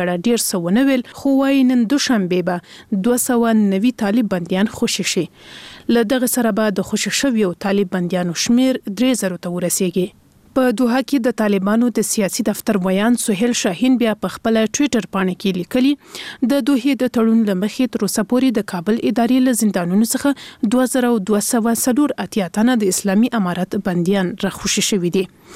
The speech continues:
له دې څخه زموږ د زیاتو بندیانو د خلاصون ادعا چې د کابل ادارې د چارواکو لخوا اعلان شوې ده، سمه نه ده. باید په دې اړه دقیق او واقعي ارقام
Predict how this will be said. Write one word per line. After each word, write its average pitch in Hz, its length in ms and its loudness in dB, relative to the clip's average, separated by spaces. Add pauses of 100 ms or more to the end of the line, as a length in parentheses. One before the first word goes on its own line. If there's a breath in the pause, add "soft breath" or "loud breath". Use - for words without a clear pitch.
(360 loud breath)
له 247 240 4
دې 269 180 4
څخه 226 320 -2
زموږ 233 380 4
د 202 160 0
زیاتو 233 500 2 (160)
بندیانو 220 500 2
د - 120 -6
خلاصون 240 420 0
ادعا 196 400 -2
چې 254 260 0
د - 140 -6
کابل 185 240 0
ادارې 208 500 0
د - 120 -4
چارواکو 185 480 -2
لخوا 208 260 -2
اعلان 175 340 -2
شوې 254 320 2
ده، 240 80 -2 (380 loud breath)
سمه 214 320 2
نه 196 100 0
ده. 165 80 -14 (300 loud breath)
باید 233 320 0
په 233 80 0
دې 214 180 2
اړه 220 100 0 (140)
دقیق - 420 -4 (200 loud breath)
او 214 180 0
واقعي 202 480 0
ارقام 208 340 -2